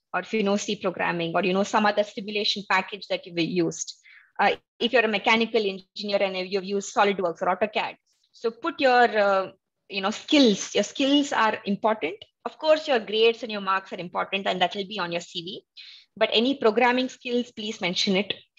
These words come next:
If you have already worked with some other, you know, uh, groups or your projects, uh, mention that. That's very important. And be prepared to answer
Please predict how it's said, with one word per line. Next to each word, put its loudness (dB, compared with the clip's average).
If 2
you 4
have 6
already 6
worked 2
with -4
some -4
other, 4
you -4
know, -2
uh, -2
groups -2
or 2
your -4
projects, -2
uh, -2
mention -4
that. -2
That's -4
very 2
important. 0
And 2
be 0
prepared -4
to -4
answer -2